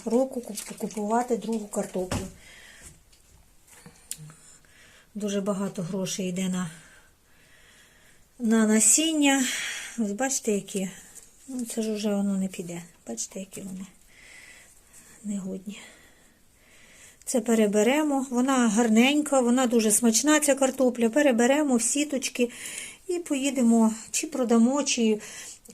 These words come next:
чи на обздамо. Е, люди беруть дешеву картоплю, тому що не всі, е, зараз в змозі купити картоплю дорогу. То ось так, тут багато в мене її перебирати. О,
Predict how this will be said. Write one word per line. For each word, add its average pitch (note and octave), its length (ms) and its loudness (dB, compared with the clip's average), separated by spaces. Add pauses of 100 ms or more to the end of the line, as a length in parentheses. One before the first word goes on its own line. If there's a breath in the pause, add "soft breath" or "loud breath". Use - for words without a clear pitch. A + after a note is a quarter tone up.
чи B3 160 0
на G#3+ 120 2
обздамо. G#3+ 840 2 (460 loud breath)
Е, A3+ 40 -6 (440)
люди G#3 460 0 (120)
беруть G#3 460 -2
дешеву G#3 420 -2
картоплю, A3+ 600 -2 (400 loud breath)
тому G#3+ 160 -4
що A3 160 -4
не G#3 100 -2
всі, B3+ 240 -2
е, A3 360 -4
зараз G#3+ 340 2
в G3 40 -2
змозі A3 380 2
купити G#3+ 380 -4
картоплю G#3 460 -6
дорогу. F#3 500 -6 (1500 soft breath)
То D4 120 -10
ось D4+ 180 -2
так, C4+ 300 0
тут G#3+ 200 -8
багато A#3+ 400 0
в G#3 40 0
мене G3+ 200 0
її F#3+ 180 0
перебирати. C4 960 -2
О, A3 680 -2